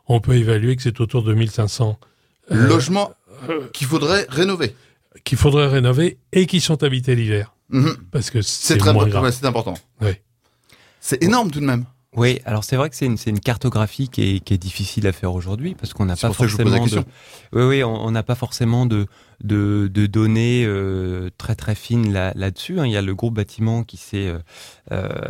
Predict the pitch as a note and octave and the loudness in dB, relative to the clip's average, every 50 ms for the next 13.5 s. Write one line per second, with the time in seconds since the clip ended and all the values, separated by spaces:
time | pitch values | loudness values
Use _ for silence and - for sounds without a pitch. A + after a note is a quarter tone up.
0 | - - - G2 G2 - - A#2 A#2 A2 G2+ G2 - - - - A2 G2+ G2 - | -10 -10 -10 -10 -10 -6 -2 -2 0 0 -2 -4 -8 -8 -4 -2 0 0 0 0
1 | - B2 A#2+ A#2+ - - - G#2 G2+ G2 G2 F#2 G2+ - - G2+ - A2+ G2+ G#2+ | 0 0 -2 -2 -2 -4 -6 -4 -2 -2 -4 -4 -6 -8 -10 -8 -4 -2 0 0
2 | G#2+ G#2 G2 F#2 - G#2 F#2+ G2 G2 G2+ G#2 G2+ - - F#2+ F#2+ F#2+ G2 G2+ G2+ | 0 -2 -2 -4 -2 -2 -2 0 0 -2 -2 -4 -4 -4 -4 -4 -2 -2 0 0
3 | G#2 G#2+ A2 A2 A2+ A2 G2 F2+ F#2+ - - G2 G2 F#2 F2 - - - - - | 2 2 0 0 0 -2 -2 -4 -6 -8 -6 -4 -4 -4 -4 -6 -12 -20 -20 -20
4 | _ _ - F#2+ F#2+ G2 F#2+ F#2 F#2 F#2 F#2+ F#2 F#2+ F#2+ G#2 F#2 F2+ G2 G2+ G2 | _ _ -6 -4 -2 0 0 0 -2 -2 -2 -2 -2 0 0 0 0 0 0 0
5 | G#2 G#2+ G2 G2 F#2 - - - - G2 F2+ G#2 A2+ A2+ A2 F#2+ G2 G2 F#2+ - | 0 0 -2 -4 -4 -6 -6 -8 -6 -4 -2 -2 -2 -2 -4 -4 -6 -6 -6 -8
6 | G2 F#2+ F#2 G2 - - G#2+ G#2+ G#2 G2+ F#2+ F#2 F#2 F#2+ F2+ G2 F#2+ G2+ G2 _ | -8 -6 -4 -6 -4 -4 -4 -2 -2 0 -2 -2 -2 -2 -2 -2 -2 -2 -4 _
7 | _ - - B2 A2+ A2+ A2+ G2+ - - G#2+ - - - G#2+ G2 G2 F#2+ - - | _ -8 -2 0 0 0 0 -2 -4 -6 -10 -8 -6 -6 -4 -2 -4 -4 -6 -8
8 | - - G#2 G#2 G#2 G2 F2 F2 F2+ F2 F#2+ - - - D#3+ F3+ F#3 _ - - | -10 -10 -6 -4 -4 -2 -2 -2 -4 -4 -4 -6 -4 -4 -4 -4 -6 _ -16 -20
9 | - - - - _ _ - A2+ A#2+ B2 B2 C3 E3 - - - - - - - | -20 -20 -20 -20 _ _ 0 2 2 2 2 0 -2 -4 -6 -8 -8 -10 -14 -14
10 | - - - A#2 A#2 A2+ A2 G#2+ A2 C3 C#3+ D#3 D3+ C3 B2+ A#2 A2+ B2+ B2+ A#2 | -10 -4 -2 0 0 0 0 0 0 0 0 0 0 0 -2 0 0 0 0 0
11 | A2 G#2 G2+ G#2+ G#2+ G2 G2+ G2+ G2+ G#2+ A2+ A#2+ A#2+ A2+ G#2 - - A2 G2+ - | 0 -2 -2 -2 -2 -2 -2 -2 0 0 0 0 0 0 -2 -4 -4 -6 -8 -6
12 | - C3 B2+ C3 A#2 G2 - - G2+ G2 G2+ A2+ A2 - _ - B2 A#2 G2+ - | -4 0 0 2 0 0 -2 -8 -8 -4 -2 -2 -2 -4 _ -4 -4 -4 -4 -4
13 | - A2+ G#2+ G2+ A2 A2+ G#2+ G2 F2+ E2+ | -4 -2 -2 -2 -2 -2 -2 -2 -4 -6